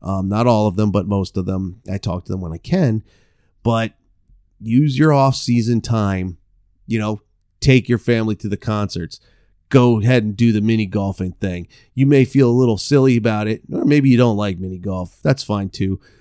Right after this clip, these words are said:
But spend the time with your family. Spend the time with your friends. Spend the time socially as best as you can, doing whatever you want, because soon enough, coming up around the corner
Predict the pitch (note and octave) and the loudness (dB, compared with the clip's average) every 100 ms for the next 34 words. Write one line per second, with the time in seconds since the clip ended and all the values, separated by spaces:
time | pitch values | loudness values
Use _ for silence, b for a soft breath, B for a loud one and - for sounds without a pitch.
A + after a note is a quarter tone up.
0 | b - B2+ A2+ - _ - G3+ G#3 G3 | b 0 2 2 -6 _ 0 2 2 0
1 | F3 E3+ D#3 C3+ - B2 A2+ A2+ A2 G2+ | -2 -2 -2 -4 -2 -2 0 -2 -4 -6
2 | - B2 C3+ C3 C#3+ D#3 D#3 E3 C#3+ F#3 | -2 0 2 0 -2 -2 -2 -4 -2 -4
3 | A#2+ - - - b b b - F#3 G#3+ | -4 -10 -14 -18 b b b 2 4 4
4 | G#3 - E3 E3 D#3+ D#3+ - - B2 A#2+ | 2 2 0 2 0 -2 -4 0 0 0
5 | B2 B2 G#2 F#2 - B2 - A2 A#2 A#2+ | 0 0 0 -2 0 0 0 -2 -2 -4
6 | A2+ G2+ G2 F#2+ b b F#2 A#2+ B2 A#2+ | -2 -2 -2 -6 b b -2 2 4 2
7 | G2 F2+ B2+ C3 A#2 A#2 A2+ G2+ A#2 A2 | 0 -2 -2 -2 -2 -2 0 0 0 -2
8 | - G2+ G2+ F#2 - - D#3 D#3 A#2 A2+ | -4 -10 -8 -8 -6 0 2 4 0 -2
9 | G#2 - A#2+ A2+ A#2 G2+ F#2+ B2+ D3 C#3+ | -4 -2 0 0 -2 -4 -4 -2 0 0
10 | C#3 B2+ A#2+ A2 G#2+ | 0 -2 0 0 -2